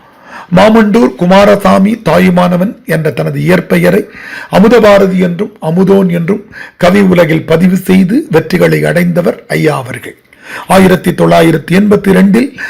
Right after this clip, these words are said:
அவரது முதல் கவிதை நூலான உதய காலங்கள் வெளியானது. தொடர்ந்து இணை தேடும் இதயங்கள்,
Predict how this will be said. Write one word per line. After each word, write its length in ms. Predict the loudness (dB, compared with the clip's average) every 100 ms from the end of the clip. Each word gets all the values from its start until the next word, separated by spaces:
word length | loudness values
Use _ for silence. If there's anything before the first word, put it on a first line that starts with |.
| -10
அவரது 300 | -2 0 0
முதல் 340 | 0 2 2 0
கவிதை 320 | -4 0 0
நூலான 440 | 0 0 -2 -2
உதய 400 | -4 0 2 2
காலங்கள் 600 | 0 0 0 0 0 -2 0
வெளியானது. 720 | 0 2 0 0 -4 -6 -8 -20 -20 -20 -10
தொடர்ந்து 420 | 0 2 4 2 4
இணை 260 | 4 2
தேடும் 400 | 4 2 4 4
இதயங்கள், 640 | 2 2 2 2 0 -2